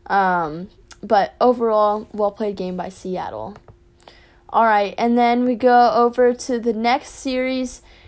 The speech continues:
that we have, and it's the number two seed, Chicago Sky, against the number three seed, Connecticut Sun.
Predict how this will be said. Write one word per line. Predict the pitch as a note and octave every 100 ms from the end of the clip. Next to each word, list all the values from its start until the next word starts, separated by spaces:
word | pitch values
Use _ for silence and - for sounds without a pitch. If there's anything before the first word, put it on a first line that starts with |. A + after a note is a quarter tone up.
| _ -
that | A3 A3 G3 -
we | A3+ A#3+ B3
have, | A#3+ G#3+ G3+ G#3
and | - G#3+
it's | G3+ -
the | G#3+
number | G#3+ G#3+
two | G3+ - - D4 D4
seed, | - C#4+ C#4
Chicago | B3 A3+ G#3 A3
Sky, | - G3 G3
against | G#3 G3+
the | G3
number | F#3+ F#3
three | F#3 G#3+ B3+ C4
seed, | - G#3+ F#3+ F#3+ - _ _ -
Connecticut | A#3+ A3 A3 A3 -
Sun. | - A3 F#3 F3+